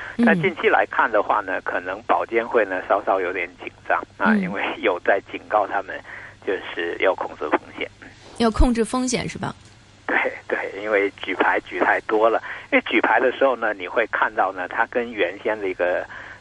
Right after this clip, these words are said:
Speaker 2: 投资的一个手法呢，就有比较大的一个不同。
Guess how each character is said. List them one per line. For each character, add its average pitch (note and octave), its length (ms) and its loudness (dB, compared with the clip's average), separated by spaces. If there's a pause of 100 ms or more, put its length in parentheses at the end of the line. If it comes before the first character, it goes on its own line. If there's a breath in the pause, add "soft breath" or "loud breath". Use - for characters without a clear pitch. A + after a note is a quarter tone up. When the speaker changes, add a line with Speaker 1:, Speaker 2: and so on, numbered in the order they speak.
(100)
Speaker 2:
投 F#2+ 280 2
资 B2 200 -2
的 A2 80 0
一 F#2 40 -2
个 F#2 140 0
手 E2+ 200 2
法 E2+ 260 2
呢， E2+ 120 -6
就 F#2 160 -4
有 F2 340 -2
比 F2+ 100 -2
较 F2+ 200 2
大 F2 240 4
的 F2 80 -4
一 F2+ 40 -12
个 E2 120 -6
不 - 160 2
同。 - 180 -4